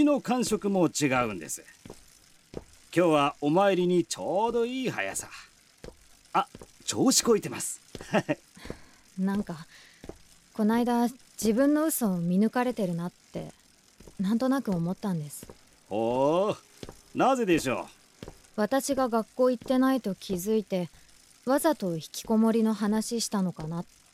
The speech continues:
Speaker 2: て。
Speaker 1: こちらこそ見抜かれたか。実は、不登校かなって思う学生さんには、軽く声をかけることあるんです。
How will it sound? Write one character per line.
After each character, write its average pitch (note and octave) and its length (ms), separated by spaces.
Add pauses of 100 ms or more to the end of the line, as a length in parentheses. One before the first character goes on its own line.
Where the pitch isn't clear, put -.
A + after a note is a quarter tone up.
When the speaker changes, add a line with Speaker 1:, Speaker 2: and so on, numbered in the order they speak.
(200)
Speaker 2:
て。 F3 100 (680)
Speaker 1:
こ C#3 200
ち D4+ 160
ら D#4 140
こ B3 140
そ F#3+ 180
見 D#3 180
抜 A#2 120
か - 140
れ G#2+ 100
た - 100
か。 - 60 (1200)
実 E3 280
は、 F3 420 (320)
不 - 160
登 C#4+ 240
校 F3+ 240
か E3 140
な E3+ 140
っ - 20
て - 180
思 D3 240
う B2+ 60
学 A#2+ 240
生 C#3 160
さ C#3 100
ん B2+ 80
に B2+ 100
は、 F#2+ 200 (340)
軽 B3 300
く C4 160
声 B3 300
を C#3 120
か C#3 160
け D3 140
る B2+ 100
こ A2 140
と F#2 280
あ B2 60
る A#2 120
ん E2+ 40
で - 100
す。 - 140